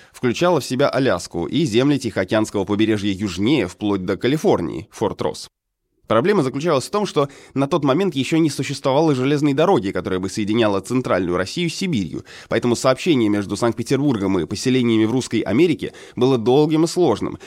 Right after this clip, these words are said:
а экономическая выгода от владения такими территориями тоже не считалась высокой, поскольку основной доход российско-американской компании приходился на пушнину. В девятнадцатом веке ее добыча приносила не очень значительные деньги. Решающим фактором, который привел к продаже Аляски,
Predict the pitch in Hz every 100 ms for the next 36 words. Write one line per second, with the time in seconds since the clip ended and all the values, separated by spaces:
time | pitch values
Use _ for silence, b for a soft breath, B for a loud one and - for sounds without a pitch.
0 | B - 110 127 120 120 - 123 143 127
1 | 104 87 92 101 113 110 92 95 107 101
2 | 90 95 117 185 185 120 104 139 170 151
3 | 143 151 147 143 135 151 - 135 - -
4 | B B 104 120 113 107 107 139 135 98
5 | 92 98 92 95 104 92 98 98 98 95
6 | 87 90 92 104 185 127 104 98 104 117
7 | 120 117 120 165 156 95 50 B B B
8 | 92 110 143 147 101 - 110 160 123 104
9 | 98 101 170 131 - 196 101 143 143 123
10 | 113 120 110 117 135 123 104 104 107 123
11 | 139 101 85 - - B B B 120 131
12 | 160 113 107 92 185 151 117 95 107 101
13 | 107 110 107 - 117 127 98 87 90 190
14 | - 147